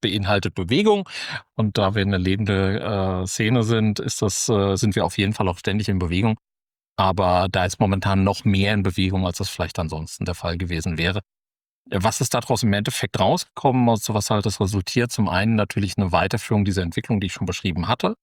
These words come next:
Also auf gut Deutsch, dass wir mehr Online-Verkäufe haben und aber auch für uns insbesondere, dass wir mehr direkten Kontakt zu unseren Kunden haben. Das haben wir durch Streamings begonnen, das haben wir dann jetzt aber auch mit vielen Cons dann gehabt, jetzt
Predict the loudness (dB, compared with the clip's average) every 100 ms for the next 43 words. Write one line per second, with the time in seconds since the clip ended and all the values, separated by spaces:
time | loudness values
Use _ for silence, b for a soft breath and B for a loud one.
0 | -12 -6 -6 -6 -4 -2 -2 -8 _ _
1 | -6 -4 -4 0 2 2 0 -4 _ _
2 | _ _ -8 -2 2 2 2 2 2 0
3 | _ _ _ _ _ _ 0 4 4 4
4 | 2 0 -2 2 2 2 0 0 2 2
5 | 4 4 2 0 0 2 4 2 0 2
6 | 2 2 0 -2 -12 -6 0 2 4 2
7 | 0 0 2 4 4 2 0 -2 0 2
8 | 4 2 2 0 -2 -2 -4 -2 -4 -6
9 | -8 -6 -4 -4 -6 -6 -6 -10 -14 _
10 | _ _ _ -4 0 2 0 0 0 2
11 | 2 2 0 -4 2 2 4 4 4 4
12 | 2 0 2 2 2 0 0 0 -2 -2
13 | 0 -2 -2 0 0 0 0 2 0 0
14 | 2 2 2 -2 -4 -8